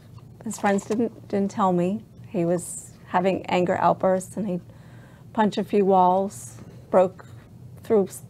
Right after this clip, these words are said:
broke something, broke the T V. You know, it was those big box T Vs. Um, took a trip to Atlanta without, well, he had his phone, but he didn't, he wasn't answering it.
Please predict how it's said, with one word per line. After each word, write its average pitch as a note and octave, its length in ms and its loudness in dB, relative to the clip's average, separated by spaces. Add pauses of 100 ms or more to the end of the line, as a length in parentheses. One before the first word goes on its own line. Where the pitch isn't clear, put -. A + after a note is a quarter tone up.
(800)
broke A#3+ 200 6
something, G#3+ 580 -2
broke A#3 280 2
the B3 80 6
T A3 220 2
V. F3 360 2 (180)
You G3+ 100 -4
know, F3+ 120 0
it - 40 -4
was G3 140 -4
those G3 360 0
big G3+ 260 2
box - 380 0
T E3+ 160 2
Vs. - 520 -2 (680)
Um, E3+ 480 -2 (2000)
took C#4 200 4
a C4 60 4
trip A#3+ 260 0
to G3 420 2 (160)
Atlanta G#3+ 640 2
without, G3 420 0
well, G3 160 0
he G3+ 120 -2
had G#3 160 -2
his G3+ 140 -4
phone, F3+ 300 2
but E3+ 140 -2
he F3 120 0
didn't, E3+ 340 0
he G3 80 -2
wasn't F#3+ 300 0
answering F#3 360 -2
it. G#3 160 -6